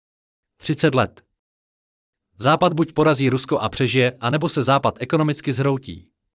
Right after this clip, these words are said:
Nic jiného nepřipadá v úvahu.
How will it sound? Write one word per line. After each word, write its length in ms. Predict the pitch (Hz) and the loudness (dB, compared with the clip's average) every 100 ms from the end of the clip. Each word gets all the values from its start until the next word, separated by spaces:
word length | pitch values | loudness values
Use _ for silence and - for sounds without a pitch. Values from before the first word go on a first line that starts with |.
| _ _ _ _ _ _ _ _ _ | _ _ _ _ _ _ _ _ _
Nic 240 | 120 175 196 | -2 0 2
jiného 340 | 190 185 160 | 4 4 4
nepřipadá 520 | 139 - - 156 143 | 2 0 0 2 2
v 80 | 135 | 0
úvahu. 400 | 143 131 101 - | -2 -2 -2 -8